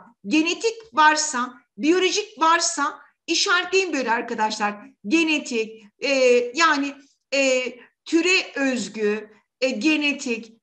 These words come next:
önceden belirlenmiş, plan dahilinde dersi kesinlikle cevap olgunlaşma olur. Biliyorsunuz zaten. E, ni-, yani olgunlaşma arkadaşlar, e,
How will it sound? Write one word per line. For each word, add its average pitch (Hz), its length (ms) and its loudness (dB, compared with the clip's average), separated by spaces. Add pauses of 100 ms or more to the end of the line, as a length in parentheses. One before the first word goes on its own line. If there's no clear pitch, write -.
(120)
önceden 311 680 2 (180)
belirlenmiş, 240 1120 -2 (100)
plan 330 460 2
dahilinde 240 1040 0
dersi 302 680 0
kesinlikle 226 560 -4
cevap 190 360 -6 (300)
olgunlaşma 254 720 0
olur. 180 220 -10
Biliyorsunuz 240 560 0
zaten. 190 340 -8 (440)
E, 285 120 -2
ni-, 330 260 0
yani 294 260 2 (360)
olgunlaşma 320 960 0 (280)
arkadaşlar, 254 720 -2 (400)
e, 277 40 2